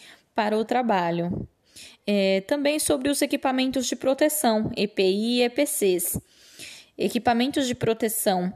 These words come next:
individual e equipamentos de proteção coletiva. Ambos existem diversos tipos e cada um com seus respectivos usos.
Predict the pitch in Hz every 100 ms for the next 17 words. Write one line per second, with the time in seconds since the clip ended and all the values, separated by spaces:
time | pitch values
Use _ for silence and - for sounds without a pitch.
0 | - 254 262 247 214 202 202 180 196 359
1 | - - 202 196 - 190 185 185 180 190
2 | 202 190 190 - 180 - - 240 240 -
3 | 175 170 185 269 370 _ - - - -
4 | 233 269 359 220 214 220 226 - 247 226
5 | 226 220 277 - - - 240 240 208 196
6 | 196 - 220 - 294 392 294 269 302 302
7 | 269 254 269 - 254 - - 240 285 254
8 | 202 180 180